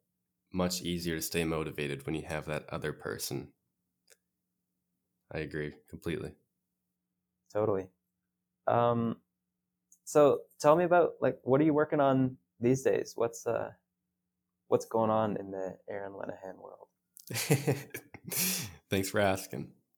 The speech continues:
Speaker 1: So right now, a big thing that I'm working on is, as I've kind of said, is the past three years,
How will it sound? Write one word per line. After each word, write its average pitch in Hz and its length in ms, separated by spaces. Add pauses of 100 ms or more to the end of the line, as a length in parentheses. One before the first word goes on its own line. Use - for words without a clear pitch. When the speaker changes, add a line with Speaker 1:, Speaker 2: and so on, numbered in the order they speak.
(140)
Speaker 1:
So 101 580 (1040)
right 120 180
now, 110 200
a 107 40
big 95 220
thing 98 180
that 92 120
I'm 90 120
working 87 300
on 82 180
is, 80 280 (840)
as 117 220
I've 117 140
kind 104 180
of 92 140 (560)
said, 98 460
is 92 200
the 92 60
past 120 500 (580)
three 101 240
years, 90 400